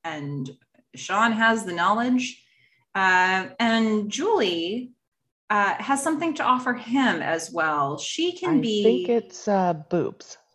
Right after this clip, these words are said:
Speaker 1: Yeah, she is gonna be the sexy symbol of this, uh, fruit sales enterprise. Uh, sh-,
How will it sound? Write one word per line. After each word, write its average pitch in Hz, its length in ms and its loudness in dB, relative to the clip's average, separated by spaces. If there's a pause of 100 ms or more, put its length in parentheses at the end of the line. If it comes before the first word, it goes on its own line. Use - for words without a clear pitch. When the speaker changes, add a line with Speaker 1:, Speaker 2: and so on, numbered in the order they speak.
(140)
Speaker 1:
Yeah, 208 500 4
she 285 260 -2
is 359 220 -2
gonna 349 240 0
be 254 220 2
the 220 100 -2
sexy 254 640 0
symbol 196 680 2
of 165 460 0
this, 156 520 -2
uh, 151 600 2 (360)
fruit 220 640 -4 (260)
sales 180 760 -2 (540)
enterprise. 147 1000 -2 (320)
Uh, 160 600 2
sh-, - 160 -12